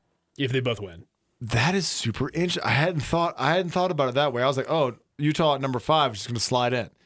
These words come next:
Speaker 2: But
Speaker 1: I'm
Speaker 2: you're
Speaker 1: very,
Speaker 2: right.
Speaker 1: I'm very old and wise, so.
Speaker 2: So that is the Pac-twelve and the Big twelve. Baylor, uh,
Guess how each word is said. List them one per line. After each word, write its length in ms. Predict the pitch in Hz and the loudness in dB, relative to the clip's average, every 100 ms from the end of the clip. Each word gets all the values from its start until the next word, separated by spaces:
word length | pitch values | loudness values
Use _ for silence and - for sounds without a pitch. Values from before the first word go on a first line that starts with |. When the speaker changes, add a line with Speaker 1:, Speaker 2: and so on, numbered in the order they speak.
| _ _ _ | _ _ _
Speaker 2:
But 80 | 135 | 2
Speaker 1:
I'm 60 | 180 | 6
Speaker 2:
you're 80 | |
Speaker 1:
very, 40 | 262 | 6
Speaker 2:
right. 100 | 208 | 6
Speaker 1:
I'm 60 | 208 | 4
very 160 | 254 | 2
old 240 | 185 202 196 | 2 2 2
and 100 | 135 | -2
wise, 480 | 139 120 95 - - _ | -4 -4 -6 -14 -20 _
so. 300 | - 120 98 98 _ - - | -10 -8 -8 -10 _ -20 -6
Speaker 2:
So 140 | - 160 | 0 4
that 260 | 202 226 | 4 4
is 160 | 190 160 | 0 0
the 80 | 156 | 0
Pac-twelve 560 | 165 170 170 165 147 | 2 2 2 0 0
and 60 | 139 | 0
the 40 | |
Big 220 | 117 143 | 0 -2
twelve. 260 | 135 123 110 | 2 0 0
Baylor, 500 | 131 147 151 143 131 _ - | 0 2 2 0 -2 _ 0
uh, 460 | 131 127 127 120 | 2 4 2 0